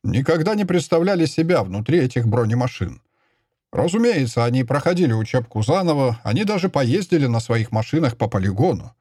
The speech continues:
Но опытных бойцов-танкистов у нас очень мало. И наша задача сейчас сделать так, чтобы наши полки и батальоны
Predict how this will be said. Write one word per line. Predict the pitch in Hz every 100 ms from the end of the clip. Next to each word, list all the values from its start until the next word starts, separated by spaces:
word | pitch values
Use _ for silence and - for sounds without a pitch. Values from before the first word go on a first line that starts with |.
| _ _ _
Но | 127 -
опытных | - 220 233 202 175 120
бойцов-танкистов | 143 139 147 117 131 135 113 101 - 85
у | 98
нас | 110 175 -
очень | 196 - 190
мало. | 175 113 - 120 _ _ _ _
И | 110
наша | 120 175 180 185
задача | 175 175 220 202
сейчас | 175 160 196 156
сделать | 131 165 151
так, | - 220 - _ _
чтобы | - - 131
наши | 147 151 -
полки | 117 139 135 202
и | 160
батальоны | 110 120 123 120 202 101